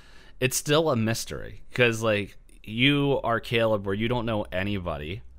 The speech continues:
and you're trying to fig-, you're getting the same information to an extent that Caleb is.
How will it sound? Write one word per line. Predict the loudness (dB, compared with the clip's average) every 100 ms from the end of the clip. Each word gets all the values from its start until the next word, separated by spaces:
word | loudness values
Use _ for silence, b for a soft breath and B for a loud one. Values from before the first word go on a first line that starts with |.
| -18 -14 -14 -14 -14 -14 -8
and | -4
you're | -2 0
trying | 0
to | 0
fig-, | 0 -2 0
you're | 0
getting | 0 0 0
the |
same | -2 0 0 0
information | -2 -2 -2 -2 -4
to | -4 -4
an |
extent | -4 -6 -8 -8
that | -10
Caleb | -6 -2 -2 -4
is. | -6 -8 -10